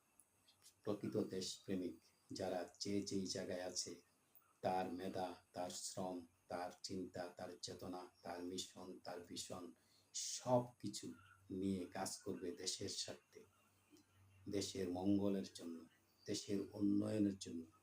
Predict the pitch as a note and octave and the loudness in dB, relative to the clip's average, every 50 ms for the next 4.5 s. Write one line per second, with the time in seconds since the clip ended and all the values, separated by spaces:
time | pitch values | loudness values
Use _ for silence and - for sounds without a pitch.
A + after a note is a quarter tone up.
0 | - - G2+ G#2 G#2 G#2 - - A2 G#2+ G#2+ G#2 G2 G2 - - G2+ F#2+ F2 F#2 | -18 -4 0 0 0 0 0 0 2 6 6 6 6 4 -2 -6 -8 -6 -4 -4
1 | F#2 G2 F#2+ F#2+ G2 F2+ E2+ F2+ - - - - - F#2 F#2 F#2 F2 F2 - - | -4 -4 -2 -2 -4 -6 -6 -8 -8 -8 -8 -8 -8 -6 -6 -4 -6 -6 -8 -12
2 | - - F#2 - C4 B3+ - - - - _ _ _ _ _ _ _ _ _ _ | -14 -14 -16 -18 -18 -18 -20 -20 -20 -20 _ _ _ _ _ _ _ _ _ _
3 | _ _ _ _ - - _ - A2 G2 G2+ A2 A2 A2+ G#2 G2 F#2+ G2 F#2 - | _ _ _ _ -20 -20 _ -4 -2 0 2 2 2 2 2 2 2 0 -2 -2
4 | F#2 F2 F2 E2+ E2 E2 - - - - | -4 -4 -4 -4 -4 -6 -8 -10 -14 -16